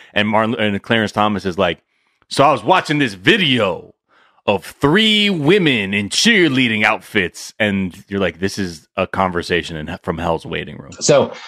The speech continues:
Speaker 2: the Reagan administration, Miles, I think if you were to, like, have a, a hidden au-, audio recorder in there,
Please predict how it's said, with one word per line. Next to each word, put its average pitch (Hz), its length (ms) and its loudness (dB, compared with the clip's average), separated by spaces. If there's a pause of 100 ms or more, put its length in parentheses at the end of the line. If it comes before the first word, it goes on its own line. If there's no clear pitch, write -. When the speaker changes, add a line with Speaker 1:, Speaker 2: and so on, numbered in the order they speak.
(220)
Speaker 2:
the 143 140 4
Reagan 202 320 4
administration, 127 680 4
Miles, 107 240 4
I 117 100 0
think 160 160 0
if 160 120 -2
you 156 80 4
were 131 60 2
to, 131 40 2
like, 117 260 2 (440)
have 131 240 0
a, 110 200 0 (140)
a 113 100 0
hidden 127 460 -2 (220)
au-, - 200 -4
audio 117 340 4
recorder 131 460 2
in 143 140 0
there, 151 320 0